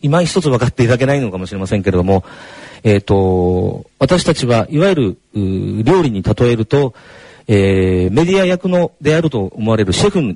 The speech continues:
ですね、あの、新鮮なネタを、えー、その時の状況に応じて、えー、提供する仕事をして、えー、シェフの状況と、それを、シェフが作る料理を食べたがっている、えー、顧客である市民の、お、ことをですね、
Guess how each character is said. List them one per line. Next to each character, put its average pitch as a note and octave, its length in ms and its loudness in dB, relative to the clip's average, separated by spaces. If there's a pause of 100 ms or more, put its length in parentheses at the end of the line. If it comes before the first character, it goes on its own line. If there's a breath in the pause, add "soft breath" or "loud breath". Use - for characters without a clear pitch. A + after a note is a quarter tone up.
(140)
で F2+ 60 0
す - 140 -4
ね、 E2+ 200 -2 (480 loud breath)
あ F#2+ 80 0
の、 F2 120 0
新 F3 240 0
鮮 F3+ 200 0
な E3+ 80 0
ネ D#3+ 120 2
タ D#3+ 160 0
を、 D#3+ 260 0 (180)
え G#2 100 -2
ー、 F2+ 40 0
そ D3 120 0
の D3 80 0
時 D#3+ 180 0
の A#2+ 180 -2 (440)
状 C3 200 2
況 D3+ 160 0
に D3 80 0
応 D3 140 2
じ C#3 160 -4
て、 C#3 240 0 (160)
え G2 80 0
ー、 F2+ 40 -2
提 B2+ 200 0
供 A#2 140 2
す - 100 -2
る G#2+ 80 2
仕 A#2 120 -2
事 G#2+ 200 2
を G2 60 2
し - 100 -6
て、 G2 200 0 (640 loud breath)
え G2 640 0
ー、 - 40 -6
シ F#3+ 120 2
ェ - 20 4
フ D#3+ 80 -2
の A#2+ 100 0
状 G#2+ 180 2
況 A2 240 0
と、 C#3 240 0
そ C3+ 120 -2
れ C3+ 80 2 (100)
を、 C3 120 -4 (380)
シ F3 120 0
ェ D#3 40 4
フ B2 60 0
が G#2+ 80 0
作 - 160 -4
る G2+ 80 2
料 B2 220 2
理 G#2+ 80 0
を F#2 60 2
食 - 180 -2
べ C#3 80 0
た C#3 80 0
が D3 80 0
っ D3 40 -2
て - 140 -6
い F#2+ 80 -2
る、 F2+ 220 -4 (360 loud breath)
え F#2+ 100 2
ー、 F#2 40 2
顧 - 140 -2
客 C#3 180 2
で D3+ 80 2
あ C3+ 60 2
る G2+ 60 -2
市 E3+ 160 -2
民 D#3 180 0
の、 F2+ 220 -2 (200)
お、 F2+ 160 2
こ - 140 -4
と C#3+ 140 2
を G#2 60 -4
で F2 80 -16
す - 100 -14
ね、 G2 100 -8